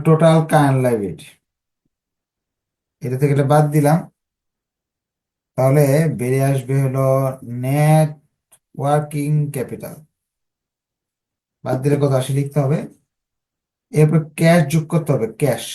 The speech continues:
ক্যাশ তারা বলছে টেন পার্সেন্ট, তাহলে এই দুইটা তফাৎ যেটা আসবে,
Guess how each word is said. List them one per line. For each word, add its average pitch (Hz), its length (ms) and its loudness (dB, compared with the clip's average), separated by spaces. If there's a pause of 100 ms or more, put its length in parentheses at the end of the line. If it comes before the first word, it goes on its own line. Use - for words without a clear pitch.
(1500)
ক্যাশ 156 220 4 (100)
তারা 170 200 2
বলছে 170 180 0 (100)
টেন 165 180 2 (100)
পার্সেন্ট, 113 400 -4 (100)
তাহলে 131 240 -2 (120)
এই 135 180 2
দুইটা 147 200 0 (100)
তফাৎ 151 340 2
যেটা 139 180 -2 (100)
আসবে, 127 280 -8